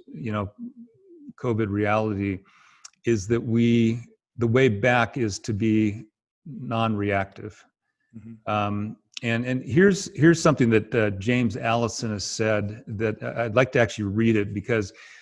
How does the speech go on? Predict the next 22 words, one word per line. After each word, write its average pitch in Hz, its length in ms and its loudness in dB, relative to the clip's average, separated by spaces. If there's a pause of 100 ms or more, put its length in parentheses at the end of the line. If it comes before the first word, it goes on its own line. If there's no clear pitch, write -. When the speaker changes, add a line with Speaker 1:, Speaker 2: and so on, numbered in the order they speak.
(160)
Speaker 1:
I 113 80 -4
think 151 280 -4
that 107 260 0
this 123 220 0
definition 117 800 0
of 107 180 -6
leadership, 110 760 2 (600)
um, 104 480 -4 (400)
could 147 240 0
not 127 220 0
be 113 120 0
more 117 840 2 (120)
appropriate, 104 840 -4 (240)
um, 104 440 -4 (340)
in 120 160 0
the 117 100 2
time 110 320 0
that 107 80 -6
we're 107 140 -4
living 101 320 -2
right 98 220 0
now. 98 420 -2